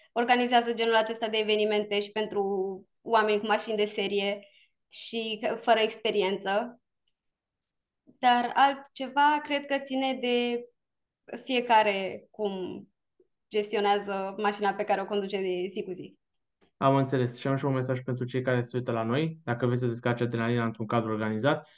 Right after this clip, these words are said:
Speaker 2: caută evenimente de track day, caută evenimente de motosport, cum este Campionatul Național de Super Slalom, Super Junior și vehicule electrice, unde poți să fii și cu mașina proprie, ca să zic așa, să concurezi acolo,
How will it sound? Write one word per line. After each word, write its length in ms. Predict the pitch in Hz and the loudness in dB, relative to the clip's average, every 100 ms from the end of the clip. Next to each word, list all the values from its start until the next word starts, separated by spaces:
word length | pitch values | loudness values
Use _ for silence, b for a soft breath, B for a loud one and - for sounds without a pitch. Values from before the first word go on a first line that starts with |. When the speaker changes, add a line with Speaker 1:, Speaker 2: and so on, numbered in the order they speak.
| b | b
Speaker 2:
caută 300 | - 147 143 | 2 4 4
evenimente 320 | 139 139 139 | 2 2 2
de 100 | 131 | 0
track 240 | 123 151 143 | 2 0 0
day, 100 | 147 | 0
caută 260 | 151 151 151 | 2 2 2
evenimente 300 | 131 139 131 | 0 -2 0
de 60 | |
motosport, 480 | 123 135 151 156 165 | 2 2 0 0 0
cum 160 | - 131 | 0 -2
este 340 | 127 127 113 | 0 2 2
Campionatul 500 | 113 120 127 127 127 | 2 0 2 0 2
Național 400 | 123 120 120 117 | 0 0 0 0
de 180 | 113 113 | 0 -2
Super 320 | 110 117 113 | -4 -4 -4
Slalom, 500 | - 123 117 117 110 | -2 2 2 2 -2
Super 300 | 107 123 120 | -4 -4 -2
Junior 340 | 117 113 113 117 | -2 0 0 0
și 140 | - | -2
vehicule 400 | 110 117 120 110 | -4 -2 -2 0
electrice, 400 | 104 123 123 127 | 0 -2 -2 0
unde 160 | 120 117 | 0 0
poți 180 | 120 | -4
să 80 | 120 | -4
fii 120 | 117 | -6
și 120 | 120 120 | -6 -6
cu 120 | 117 | -2
mașina 560 | 113 113 123 113 104 - _ _ _ _ | -2 0 0 2 0 -4 _ _ _ _
proprie, 380 | - 160 - 120 | 6 8 8 4
ca 120 | 107 | 2
să 120 | 113 117 | 0 0
zic 180 | 117 | 0
așa, 220 | 117 107 117 | -2 -2 -4
să 280 | - 110 | -2 -4
concurezi 500 | 104 117 107 113 110 | 0 -2 0 0 0
acolo, 500 | 104 104 110 131 165 | -4 -4 2 2 2